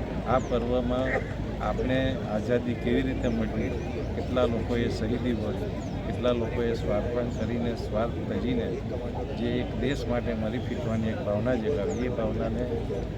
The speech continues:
આપણે મૂર્તિમંત કરીએ, એમને શ્રદ્ધાંજલિ આપીએ અને દેશના વિકાસમાં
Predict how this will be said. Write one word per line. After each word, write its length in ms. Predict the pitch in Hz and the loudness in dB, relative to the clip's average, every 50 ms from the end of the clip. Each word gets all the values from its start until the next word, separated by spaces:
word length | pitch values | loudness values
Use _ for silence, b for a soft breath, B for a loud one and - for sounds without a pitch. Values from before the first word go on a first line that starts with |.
| - - - | -4 -4 -2
આપણે 340 | 110 110 107 - 123 123 127 131 123 123 117 - - | 0 0 0 0 0 2 2 0 0 0 -2 -2 -2
મૂર્તિમંત 600 | - 101 104 98 - - 135 131 120 131 127 123 - | -2 -2 -2 -2 -2 -2 0 0 2 2 0 0 0
કરીએ, 340 | - 131 120 127 135 139 | -2 -2 -2 -2 -2 -2
એમને 280 | 131 113 107 110 110 107 | -2 -2 -2 0 -2 -2
શ્રદ્ધાંજલિ 600 | - - 107 - - 123 127 135 127 123 123 127 | -2 -2 -2 0 2 2 2 2 2 0 2 2
આપીએ 320 | 123 117 - - 143 131 | 2 2 2 0 0 0
અને 140 | 123 117 117 | 0 0 0
દેશના 440 | 110 107 113 120 117 - - 123 113 | 0 0 0 0 0 0 0 0 0
વિકાસમાં 640 | 107 123 120 120 127 127 117 - - 104 95 - | 0 0 2 4 4 4 2 2 -2 -2 -2 -2